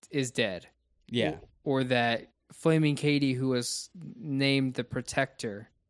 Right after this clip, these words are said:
Speaker 2: Mm-hmm.
Speaker 1: is gone. Like, what does that mean for Kay? Because if Baby Doll is supposed to represent, um,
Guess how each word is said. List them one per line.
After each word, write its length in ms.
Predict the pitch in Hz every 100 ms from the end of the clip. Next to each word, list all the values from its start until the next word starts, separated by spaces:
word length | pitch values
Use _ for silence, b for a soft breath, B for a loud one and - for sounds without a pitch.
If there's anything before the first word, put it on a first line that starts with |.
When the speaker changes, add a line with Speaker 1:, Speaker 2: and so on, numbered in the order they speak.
| _ -
Speaker 2:
Mm-hmm. 380 | 113 107 101 135
Speaker 1:
is 160 | 135
gone. 460 | - 113 101 107 - _
Like, 220 | 127 123
what 160 | 135 160
does 160 | 160
that 240 | 147 139 123
mean 560 | 117 127 156 147 139
for 540 | 123 - 123 117 113 107 -
Kay? 580 | - 135 113 104 104 _ _ _ _ _ _ _
Because 580 | 131 - 135 123 - - _ _ _ _
if 260 | - 131 127
Baby 300 | 147 170 185
Doll 360 | 165 151 151
is 140 | 156 131
supposed 280 | - 147 -
to 80 |
represent, 720 | 131 127 - 127 123 120 117 - _ _ _ _ _ _ _ _ _ _ -
um, 720 | 131 123 117 113 110 110 -